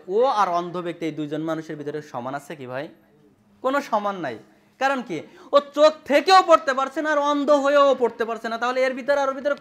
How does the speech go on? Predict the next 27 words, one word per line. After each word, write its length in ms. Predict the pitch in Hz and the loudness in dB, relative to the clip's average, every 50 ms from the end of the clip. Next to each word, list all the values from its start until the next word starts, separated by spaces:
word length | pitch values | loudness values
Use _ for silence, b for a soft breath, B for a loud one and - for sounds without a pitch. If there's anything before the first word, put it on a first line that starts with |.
| - | 0
কোনো 280 | - 330 370 381 381 381 | 4 4 6 6 6 4
পার্থক্য 480 | 370 - - - - 240 233 226 - 208 | 4 4 0 0 -2 -6 -6 -6 -8 -8
নেই। 220 | 190 170 151 123 B B B B B - | -6 -6 -8 -8 B B B B B -12
মূলত 360 | 165 175 196 208 226 226 226 | -10 -8 -4 -4 -4 -2 0
আল্লাহ 320 | 220 185 175 175 190 202 202 | 0 0 0 0 -2 -4 -6
সুবহানাহু 540 | - 190 165 170 170 214 220 226 226 220 | -6 -10 -14 -10 -4 -2 -2 0 0 -2
ওয়া 60 | 226 226 | -4 -6
তাআলা 180 | 233 233 233 | -6 -8 -8
এটাই 460 | 196 156 165 170 165 - 226 277 320 | -6 -6 -6 -6 -4 0 2 2 2
বুঝিয়েছেন, 640 | 302 247 220 165 143 151 156 147 147 - 123 117 110 b b b b b b b b b b - | 2 0 -6 -8 -8 -10 -10 -10 -10 -12 -14 -14 -16 b b b b b b b b b b -8
একজন 280 | 160 170 175 254 262 | -8 -4 -2 -2 -2
মৃত 420 | 247 214 202 214 277 330 330 339 294 | -2 -4 -2 0 0 0 0 2 2
ব্যক্তি 400 | 254 226 233 226 226 - 254 233 | 2 2 0 -2 -2 -8 -6 -4
যেমন 320 | 220 240 226 220 214 214 - | -4 -4 -4 -6 -8 -10 -6
কোরআন 260 | - 226 226 220 214 208 - | -4 -2 -2 -2 -4 -6 0
পড়তে 360 | 277 269 254 247 254 - 226 | 2 2 2 2 2 -4 -4
পারে 260 | 208 214 196 185 175 | -2 -2 -4 -4 -4
না, 240 | 185 214 254 285 302 | -4 -2 -2 -2 -2
আর 60 | 285 | -2
একজন 240 | 269 233 214 233 233 | -4 -6 -6 -8 -10
চোখওয়ালা 460 | 226 - 302 294 294 294 269 262 254 | -8 -4 -4 -2 -2 -2 -2 -2 -2
ব্যক্তি 280 | 247 247 254 254 - 226 | -2 -4 -6 -10 -10 -12
যদি 160 | 214 202 214 | -10 -10 -10
কোরআন 340 | 202 - 220 220 220 208 202 196 | -6 -4 -4 -2 -2 -6 -6 -4
পড়তে 360 | 220 269 339 349 349 - 254 | 0 0 0 0 0 -4 -4
না 140 | 220 202 185 | -4 -4 -4
পারে, 240 | 170 180 175 175 | -6 -6 -6 -6